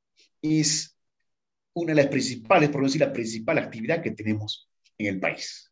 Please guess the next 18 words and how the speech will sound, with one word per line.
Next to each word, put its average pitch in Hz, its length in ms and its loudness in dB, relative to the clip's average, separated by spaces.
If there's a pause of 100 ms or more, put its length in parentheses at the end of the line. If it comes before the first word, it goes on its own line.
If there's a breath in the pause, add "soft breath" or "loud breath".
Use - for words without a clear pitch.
¿no? - 140 -8
El 92 400 -2
territorio 143 420 2
peruano 147 240 6
está 147 280 2
totalmente 143 420 0
impregnado 131 760 2
de 110 60 4
recursos 113 340 -2
naturales, 131 480 4 (280 soft breath)
por 107 200 -6
todo 160 200 -2
sitio - 400 0
de 107 60 2
recursos 110 240 -4
naturales. 107 320 0
En 98 120 -6
realidad 120 420 2